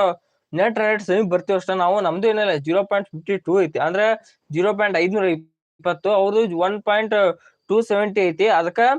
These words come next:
ಆ, ಸಿ ಎಸ್ ಕೆ ದವ್ರು ಸ್ವಲ್ಪ ಡಾಮಿನೇಟ್ ಆಗಿ ವಿನ್ ಆದ್ರೆ ಏನೈತಿ ನಮ್ ಆರ್ ಸಿ ಬಿನು ಅಲ್ಲಿಗೆ ಬರ್ತೈತಿ. So ನಮ್ ಆರ್ ಸಿ ಬಿ ಒಂದ್ ಮ್ಯಾಚ್ ಗೆದ್ರೆ ಸಾಕು, ಸೀದಾ ಮತ್ ಪಾಯಿಂಟ್ಸ್ ಟೇಬಲ್ ಒಂದನೇ ನಂಬರ್ ಹೋಗ್ತೈತಿ. ನಮ್ ಆರ್ ಸಿ ಬಿ ಈ ಸಲ, ಆ, ಏನ್ ಐಡೆಂಟಿಫೈ ಮಾಡಿದ್ದು ನಾವು ಈ ಸಲ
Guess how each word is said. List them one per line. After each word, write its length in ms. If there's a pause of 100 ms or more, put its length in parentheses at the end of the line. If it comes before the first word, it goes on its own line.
(400)
ಆ, 220
ಸಿ 180
ಎಸ್ 180
ಕೆ 100
ದವ್ರು 160
ಸ್ವಲ್ಪ 300 (100)
ಡಾಮಿನೇಟ್ 500
ಆಗಿ 120
ವಿನ್ 220
ಆದ್ರೆ 320
ಏನೈತಿ 380
ನಮ್ 200
ಆರ್ 180
ಸಿ 120
ಬಿನು 200 (440)
ಅಲ್ಲಿಗೆ 240
ಬರ್ತೈತಿ. 420 (160)
So 260
ನಮ್ 160
ಆರ್ 160
ಸಿ 100
ಬಿ 60
ಒಂದ್ 240
ಮ್ಯಾಚ್ 240
ಗೆದ್ರೆ 200
ಸಾಕು, 380
ಸೀದಾ 280
ಮತ್ 240
ಪಾಯಿಂಟ್ಸ್ 240
ಟೇಬಲ್ 200
ಒಂದನೇ 240
ನಂಬರ್ 180
ಹೋಗ್ತೈತಿ. 340 (580)
ನಮ್ 140
ಆರ್ 140
ಸಿ 100
ಬಿ 120
ಈ 40
ಸಲ, 180 (680)
ಆ, 300
ಏನ್ 240
ಐಡೆಂಟಿಫೈ 520
ಮಾಡಿದ್ದು 380 (760)
ನಾವು 400
ಈ 80
ಸಲ 180